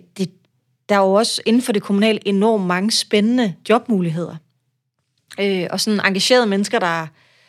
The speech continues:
der har drømme på vegne af sig selv, de springer jo rundt til dem. Og det skal de på en eller anden måde også. Jeg kigger meget på, hvorfor går folk?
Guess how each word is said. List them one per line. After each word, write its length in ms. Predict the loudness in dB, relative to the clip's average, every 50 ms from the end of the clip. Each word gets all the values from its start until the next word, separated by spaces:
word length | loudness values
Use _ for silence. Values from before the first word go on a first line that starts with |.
| _ _ _ _ _ -2
der 60 | 0
har 180 | 0 0 -2 -6
drømme 400 | -8 -4 -2 0 0 2 0 0
på 80 | 0 0
vegne 320 | 0 0 0 0 0 -2
af 80 | -2 -4
sig 120 | -4 -4
selv, 260 | -4 0 0 0 -2
de 140 | -2 -4 -4
springer 320 | -4 2 0 0 0 0 -6
jo 80 | -4
rundt 200 | -2 -2 -2 -2
til 160 | -4 -4 -2
dem. 180 | -4 -4 -4 -6 -12 _ _ -8
Og 60 | -4
det 100 | -4 -4
skal 240 | 0 2 2 2 2
de 80 | 0
på 120 | -2 0 -4
en 40 |
eller 100 | -2 -2 -4
anden 100 | -6 -4
måde 300 | -2 -2 0 0 0 -2
også. 260 | -2 -2 -4 -4 -2
Jeg 80 | -4 -2
kigger 220 | -2 0 2 2
meget 220 | 2 2 0 -2 0
på, 120 | -2 0
hvorfor 240 | 0 0 -2 -2 -4
går 200 | -4 -2 -4 -4
folk? 340 | -2 -4 -6 -6 -8 -12